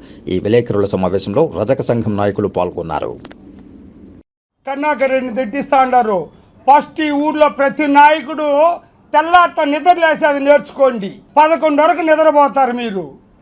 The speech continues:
Speaker 2: మీ ఇండ్లకి ఎందుకు వస్తుంది రాజకీయం? ఐదు గంటలకే లేస్తాడు కరుణాకర్ రెడ్డి గారు. అందుకే నలభై ఏళ్ళుగా ఆయన ఇంటికాడ తిరుగుతా ఉంది రాజకీయం. మీరు పదకొండు వరకు నిద్రపోతాడు. ఎవడన్నా చిన్న కారోడు, చిన్న కారోడు వచ్చినా "అన్న నిద్రపోతాడు, మళ్ళీ రాండి" అంటారు.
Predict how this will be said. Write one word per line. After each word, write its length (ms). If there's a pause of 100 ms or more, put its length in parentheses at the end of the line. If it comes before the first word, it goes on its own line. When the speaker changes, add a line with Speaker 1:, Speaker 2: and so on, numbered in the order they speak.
(300)
Speaker 2:
మీ 120
ఇండ్లకి 320
ఎందుకు 260
వస్తుంది 260
రాజకీయం? 680
ఐదు 200
గంటలకే 340
లేస్తాడు 380
కరుణాకర్ 440
రెడ్డి 180
గారు. 360 (760)
అందుకే 320
నలభై 340
ఏళ్ళుగా 300
ఆయన 200
ఇంటికాడ 380
తిరుగుతా 280
ఉంది 140
రాజకీయం. 500 (600)
మీరు 180
పదకొండు 480
వరకు 160
నిద్రపోతాడు. 640
ఎవడన్నా 400
చిన్న 300
కారోడు, 380
చిన్న 220
కారోడు 400
వచ్చినా 300 (800)
"అన్న 240
నిద్రపోతాడు, 680
మళ్ళీ 260
రాండి" 240
అంటారు. 540